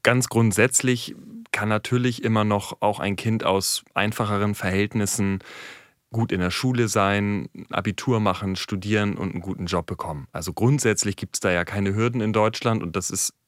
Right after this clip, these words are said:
nach wie vor, glaube ich, eine Errungenschaft auch hier. Und gleichzeitig ist es so, und das deckt sich irgendwie auch mit meinen, äh, privaten Beobachtungen, dass so dieses,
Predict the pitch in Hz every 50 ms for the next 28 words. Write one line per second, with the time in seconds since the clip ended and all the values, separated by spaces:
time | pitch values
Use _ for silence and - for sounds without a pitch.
0 | _ _ _ 85 85 95 101 - 113 101 - 107 101 98 98 90 104 95 107 98
1 | 92 90 101 117 120 117 - 110 90 82 - - 82 82 - - 95 92 101 120
2 | 127 - - - - - - - - - - 120 117 104 104 98 101 123 135 -
3 | - - 147 135 139 135 - 135 - - - 123 - - 117 110 - 127 123 127
4 | 135 120 110 113 101 107 104 - - - - - - _ _ _ _ _ - 104
5 | - - - 123 113 113 - 120 120 113 120 110 113 113 104 98 104 104 - -
6 | 117 120 110 110 107 101 104 104 104 - - - 117 - - - - - - -
7 | 113 92 101 95 110 120 - 135 113 110 107 87 107 101 113 107 107 - - -
8 | 113 113 113 110 101 107 101 101 - - - 113 107 104 104 101 - - 110 107
9 | 98 98 104 101 101 92 - - -